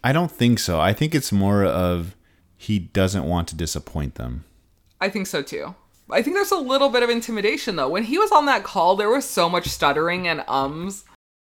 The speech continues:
Speaker 1: He's choosing his words very carefully because Ari's relationship with them, it's already so bad.
Speaker 2: Yeah.
Speaker 1: I mean,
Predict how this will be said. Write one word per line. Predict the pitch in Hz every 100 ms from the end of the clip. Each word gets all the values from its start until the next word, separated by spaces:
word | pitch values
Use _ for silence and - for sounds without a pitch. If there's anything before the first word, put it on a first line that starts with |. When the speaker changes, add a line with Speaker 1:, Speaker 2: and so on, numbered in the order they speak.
| -
Speaker 1:
He's | - - 139 170 165 147 - -
choosing | - 127 127 135
his | 131 98
words | 95 98 87
very | 92 101
carefully | 98 98 110 98 87
because | 82 87 92 87 82 - - _ _
Ari's | 107 120 131 127
relationship | 131 127 120 80
with | 98 104
them, | 131 147 147 - - -
it's | -
already | - 147 135
so | - - 113 120
bad. | 101 92 104 113 117
Speaker 2:
Yeah. | 156 - -
Speaker 1:
I | 135
mean, | 156 147